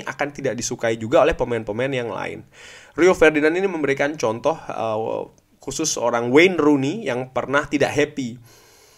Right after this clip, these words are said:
Dan ketika waktu yang bersamaan ini datanglah tawaran dari, eh, Chelsea dan juga dari Manchester City yang cukup besar ya.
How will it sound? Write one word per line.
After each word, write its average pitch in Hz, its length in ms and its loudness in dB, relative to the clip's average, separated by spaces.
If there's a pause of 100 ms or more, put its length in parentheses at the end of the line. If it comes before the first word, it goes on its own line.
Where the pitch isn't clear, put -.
(240)
Dan 120 240 0
ketika 123 320 -4
waktu 120 280 0
yang 117 80 -6
bersamaan 117 360 -4
ini 190 80 -2
datanglah 120 440 0
tawaran 131 480 4
dari, 143 320 0 (1120)
eh, 117 160 -2
Chelsea 160 400 4
dan 143 80 8
juga 135 240 2
dari 135 160 4
Manchester 135 400 -4
City 131 240 -4
yang 151 160 0
cukup 147 240 -6
besar 113 320 0
ya. 104 160 -10